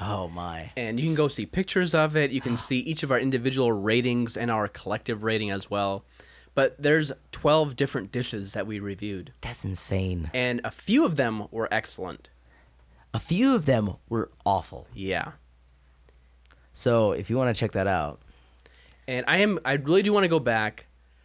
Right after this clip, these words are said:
Speaker 2: I don't wanna try the lobster roll because I just don't think it's ever going to satisfy.
Speaker 1: Oh, yeah, that's permanently disappointing.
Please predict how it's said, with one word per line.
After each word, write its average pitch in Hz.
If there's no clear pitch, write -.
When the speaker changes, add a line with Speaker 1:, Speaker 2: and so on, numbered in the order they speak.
Speaker 2:
I 127
don't 143
wanna 180
try 156
the 139
lobster 113
roll 123
because 117
I 110
just 110
don't 113
think 104
it's 98
ever 104
going 98
to 90
satisfy. -
Speaker 1:
Oh, 165
yeah, 151
that's -
permanently 156
disappointing. 90